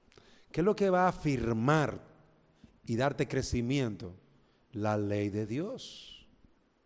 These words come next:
¿Por qué nos llevamos de, llenando, lle-, nos llenamos de temores? Hermano, yo he tenido temores, muchos temores.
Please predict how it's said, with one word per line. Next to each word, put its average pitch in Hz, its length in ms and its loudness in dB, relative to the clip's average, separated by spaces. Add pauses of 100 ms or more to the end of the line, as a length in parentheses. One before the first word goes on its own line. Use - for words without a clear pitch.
(800)
¿Por 131 220 2
qué 175 140 0
nos 214 100 -2
llevamos 180 400 2
de, 175 180 0
llenando, 151 480 2
lle-, 123 200 0
nos 135 340 -2
llenamos 143 440 2
de 147 100 4
temores? 110 480 0 (160)
Hermano, 139 260 -2
yo 117 100 2
he 127 60 4
tenido 131 260 -4
temores, 113 420 -4
muchos 147 440 0
temores. 139 580 -2